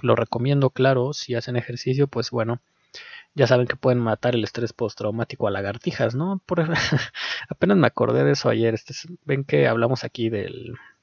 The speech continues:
del este challenge, del... de las push-ups.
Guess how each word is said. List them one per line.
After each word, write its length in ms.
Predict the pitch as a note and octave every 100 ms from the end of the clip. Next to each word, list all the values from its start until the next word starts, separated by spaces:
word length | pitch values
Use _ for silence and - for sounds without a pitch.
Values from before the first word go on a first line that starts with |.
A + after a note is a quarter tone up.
| _ _ _ _ _ - F4+
del 260 | B3 B2 A2+
este 180 | - B2
challenge, 500 | - A2 A2+ A#2 C#3
del... 280 | A#2+ A#2+ B2
de 100 | B2
las 140 | -
push-ups. 480 | - - C3 -